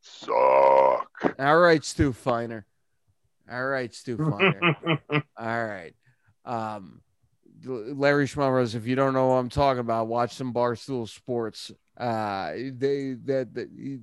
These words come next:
Speaker 2: Stu Feiner said that in week one. Um,
Speaker 1: My bad. My bad.
Speaker 2: No, no, no, no. That's fine. I,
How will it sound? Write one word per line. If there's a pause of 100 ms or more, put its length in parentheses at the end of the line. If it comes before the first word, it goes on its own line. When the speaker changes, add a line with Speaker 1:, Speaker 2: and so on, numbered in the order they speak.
Speaker 2:
Stu
Feiner
said
that
in
week
one. (800)
Um,
Speaker 1:
My
bad.
My
bad.
Speaker 2:
No,
no,
no,
no.
That's
fine.
I,